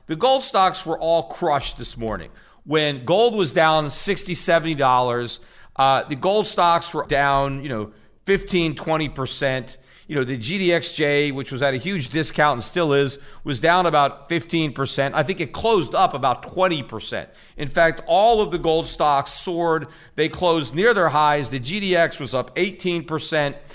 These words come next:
So we had a huge reversal in gold stocks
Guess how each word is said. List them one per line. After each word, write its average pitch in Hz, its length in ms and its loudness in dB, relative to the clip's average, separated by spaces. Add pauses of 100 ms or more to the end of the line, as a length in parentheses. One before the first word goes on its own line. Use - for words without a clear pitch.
(180)
So 165 220 4
we 175 260 0
had 165 160 4
a 151 60 0
huge 254 760 -4
reversal 156 840 0 (260)
in 151 220 -4
gold 151 280 2
stocks 143 520 0